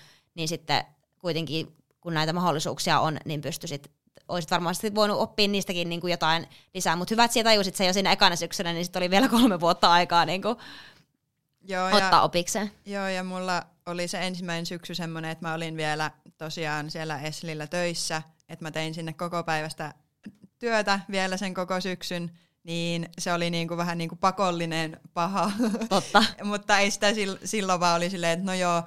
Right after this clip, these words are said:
Speaker 2: mä saan nää hyväksi luettua, ahotoitua, että mä pystyn vielä myös tekemään tän syksyn tän hankkeen loppuun ja niinku keskityttyä siihen. Mutta tota, et vaikka mulla ei olisi ollut töitä, niin luulen, että en olisi siltikään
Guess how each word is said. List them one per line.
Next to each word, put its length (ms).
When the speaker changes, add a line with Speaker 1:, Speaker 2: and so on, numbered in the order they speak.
Speaker 2:
mä 100
saan 220
nää 140
hyväksi 340
luettua, 560
ahotoitua, 800
että 200
mä 80
pystyn 460
vielä 260
myös 260
tekemään 520
tän 180
syksyn 440
tän 240
hankkeen 520
loppuun 500
ja 180
niinku 260
keskityttyä 720
siihen. 360
Mutta 380
tota, 480
et 200
vaikka 360
mulla 240
ei 120
olisi 160
ollut 240
töitä, 320
niin 200
luulen, 380
että 320
en 180
olisi 240
siltikään 800